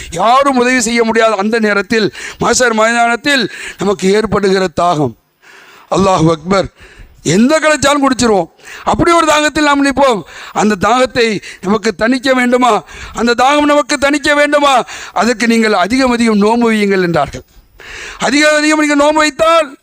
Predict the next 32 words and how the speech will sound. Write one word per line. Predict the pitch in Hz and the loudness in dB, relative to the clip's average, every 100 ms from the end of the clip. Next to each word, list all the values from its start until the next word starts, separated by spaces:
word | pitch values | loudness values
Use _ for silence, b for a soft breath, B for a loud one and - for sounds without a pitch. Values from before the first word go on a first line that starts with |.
| B B B B | B B B B
மாஷர் | 170 240 285 262 | -2 0 0 0
மைதானத்தில் | 254 254 233 240 | 0 0 0 2
ஏற்படுகிற | 226 220 226 214 | 0 0 0 0
அந்த | 208 196 - | 0 -2 0
தாகம் | 240 277 247 170 B B | 2 2 0 -2 B B
உங்களுக்கு | 180 214 180 180 | -2 -2 -2 -6
தீரும் | - 254 262 | -2 0 2
என்றார்கள் | 233 220 208 202 185 B B | 0 2 0 0 -2 B B
அல்லாமா | 196 214 208 185 | -2 0 2 0
சஹீஹுல் | 180 175 214 190 170 | -2 0 0 0 -2
பல்கி. | 160 127 170 - B B B B B - | -4 -6 -8 -14 B B B B B -2
ரிஸ்க், | 202 - - 190 - - - - b b | -2 -2 -4 -8 -8 -20 -20 -20 b b
ரிஸ்க் | 175 196 226 - | -2 0 -2 0
உங்களுக்கு | 220 202 185 | 0 0 -2
அதிகப்பட | 175 190 180 165 156 | 0 0 0 0 0
வேண்டும், | 139 131 - _ B B - | 0 -2 -6 _ B B -2
பொருளாதாரம் | 220 320 320 311 311 302 | 0 2 2 2 4 2
அதிகப்பட | 302 294 285 277 | 2 2 4 4
வேண்டும். | 269 262 226 165 b - | 2 0 0 -4 b -8
யார் | 156 202 | -2 0
தான் | 208 190 | 2 0
ஆசைப்பட | 180 175 170 | 0 0 0
மாட்டா? | 156 151 127 - _ _ B B B | -2 -2 -6 -6 _ _ B B B
யாருக்கு | 196 320 320 330 | 0 0 0 0
தான் | 330 | 0
அந்த | 320 311 | 0 0
ஆசை | 285 302 | 0 0
இல்லை? | 285 220 143 B B | 0 -2 -4 B B
எல்லாருக்கும் | - 247 330 339 339 | -6 0 2 2 2
அந்த | 339 330 | 2 2
ஆசை | 320 294 | 2 2
இருக்கிறது. | 294 269 269 262 226 | 0 0 0 2 0